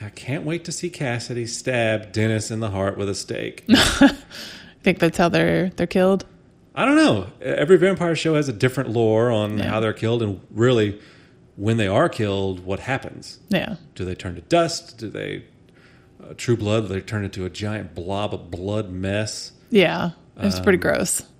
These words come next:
Speaker 1: Now, we did kinda see that in this show already when Cassidy caught on fire. That was
Speaker 2: Mm-hmm.
Speaker 1: pretty cool.
Speaker 2: Yeah.
Speaker 1: And it was pretty quick, too, when he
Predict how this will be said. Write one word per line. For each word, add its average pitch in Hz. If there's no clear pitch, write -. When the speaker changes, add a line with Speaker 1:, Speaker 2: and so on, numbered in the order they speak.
Speaker 1:
Now, 101
we 107
did 120
kinda 107
see 107
that 95
in 92
this 107
show 90
already 92
when 87
Cassidy 95
caught 98
on 92
fire. 101
That 185
was 165
Speaker 2:
Mm-hmm. 170
Speaker 1:
pretty -
cool. -
Speaker 2:
Yeah. -
Speaker 1:
And 101
it 120
was 165
pretty 98
quick, 110
too, 107
when 101
he 90